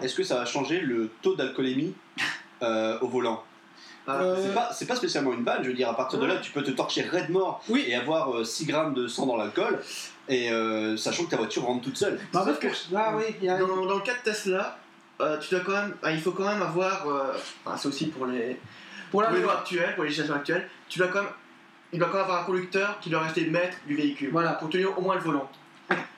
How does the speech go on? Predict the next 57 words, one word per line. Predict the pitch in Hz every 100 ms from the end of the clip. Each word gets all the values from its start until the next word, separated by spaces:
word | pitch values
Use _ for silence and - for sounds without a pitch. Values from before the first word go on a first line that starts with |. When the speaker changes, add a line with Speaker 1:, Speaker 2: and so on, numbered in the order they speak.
| - -
Speaker 3:
Actuellement, | 170 214 214
la | 262 208
législation | 175 190 202 190 226 226 - - -
interdit | - - 220 185 202 262 - -
qu'un | -
véhicule, | 175 214 214 240 233 214 - 175
euh, | 165 165 165 165
soit | 208 202
sur | 175
la |
voie | 196
publique | 202 170 220 247
sans | - 214
avoir | 202 208
un | 208
conducteur, | 190 175 - - 202 208 -
euh, | 175 175 175
qui | 170 185
maîtrise | 196 214 196
le |
véhicule. | 180 180 170 147
Speaker 1:
D'accord. | 117 113 107 104 -
Speaker 3:
Donc, | 254
ce | 247
qui |
veut | 226
dire | 302
Speaker 2:
C'est | 285
Speaker 3:
qu'actuellement, | 190 233 226 294
les | 240
lois | 214 277
sont | 254
en | 220
train | 226
d'être | 208 -
modif-, | 214 220 180 165 185 156
risquent | 277
d'être | 254 -
modifiées | 214 196 165 226
à | 294
cause | 214 185
de | 175
ça, | 190 - - - -
parce | 180
que | -
si | 214
des | 339
véhicules | 339 294 285
comme | - 240
ça | 240 240
commencent | 247 247 247
à | 202
se | -
répandre, | 180 220 294 -
il | 170
va | 185
falloir, | 208 254 294 -